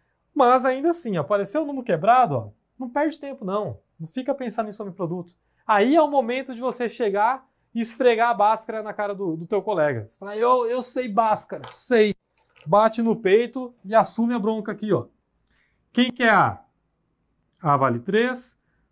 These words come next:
B vale menos quatro e C vale um.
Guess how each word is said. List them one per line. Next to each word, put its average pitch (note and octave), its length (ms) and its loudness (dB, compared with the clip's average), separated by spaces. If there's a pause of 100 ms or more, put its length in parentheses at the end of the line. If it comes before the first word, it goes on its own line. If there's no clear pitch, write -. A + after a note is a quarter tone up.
(120)
B D#3 340 4
vale C#3+ 220 2
menos C3 340 -8
quatro A#3+ 580 -6 (360)
e F3+ 100 -4
C G3 260 0
vale G3+ 280 0
um. A#2 220 -4